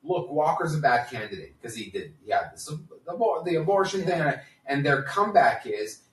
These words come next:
Speaker 1: "Yeah, but look at Warnock. He's a slumlord. He's a, he, he is his wife, whatever." But you're like, "Okay, but that means that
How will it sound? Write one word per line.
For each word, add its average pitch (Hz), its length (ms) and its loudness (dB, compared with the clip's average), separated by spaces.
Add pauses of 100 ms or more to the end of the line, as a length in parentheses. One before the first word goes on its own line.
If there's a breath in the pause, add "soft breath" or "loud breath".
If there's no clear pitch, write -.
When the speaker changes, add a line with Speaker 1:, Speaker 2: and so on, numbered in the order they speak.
(100)
Speaker 1:
"Yeah, 151 200 4
but 135 120 -2
look 151 140 -2
at 123 100 -2
Warnock. 123 500 0
He's 101 320 -12
a - 320 -4 (140)
slumlord. 175 920 6
He's 104 300 -12
a, 92 60 -8
he, 98 160 -16
he 101 240 -8
is 92 160 -6
his 92 320 -6 (100)
wife, 185 300 6
whatever." 135 340 0 (180 soft breath)
But 156 120 -4
you're 180 100 4
like, 165 300 0
"Okay, 208 420 6
but 151 200 -4
that 180 420 4
means 196 420 -2
that 147 460 4